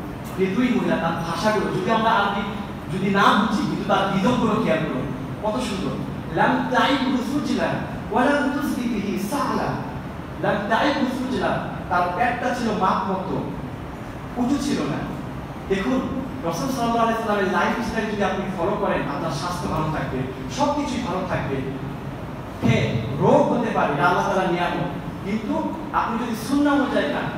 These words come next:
যেমন এক জায়গায় পড়েছিলাম যে পারস্যের এক doctor মদিনায় গিয়েছে, তো যেই এলাকায় গিয়েছে ওই এলাকায় কোনো রোগী নাই,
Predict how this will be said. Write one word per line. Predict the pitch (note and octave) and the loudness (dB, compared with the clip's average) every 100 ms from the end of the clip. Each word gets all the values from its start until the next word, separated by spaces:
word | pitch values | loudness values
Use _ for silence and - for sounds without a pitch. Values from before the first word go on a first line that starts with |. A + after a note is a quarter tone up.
| - - G3+ | -8 -4 0
যেমন | G#3+ A#3 - - - - - - - | 2 2 0 -6 -6 -8 -10 -10 -2
এক | F3 F#3+ | 0 2
জায়গায় | A3 B3+ A3+ | 2 2 2
পড়েছিলাম | A#3+ B3 A3 E3+ - | 0 0 0 0 0
যে | F#3+ F#3+ | -2 0
পারস্যের | G3+ G3+ - A#3+ | 2 2 2 0
এক | G#3+ F3+ | 0 2
doctor | F#3+ F#3+ A3 | 0 0 0
মদিনায় | F#3 F#3 G3 G3 | 0 0 0 0
গিয়েছে, | G3 G3 - - - - - - G#3 | 0 -2 -2 -4 -6 -8 -10 -4 2
তো | G3+ G#3 G3 | 4 4 2
যেই | A3 | 2
এলাকায় | G#3 A3 A#3 A#3 A#3+ F#3+ | 2 2 4 4 2 0
গিয়েছে | A#3 B3 | 0 2
ওই | B3+ G#3+ | 2 2
এলাকায় | G#3 G#3 | 2 0
কোনো | G#3 G#3 | 0 0
রোগী | G#3+ B3 | 2 0
নাই, | A#3 | 0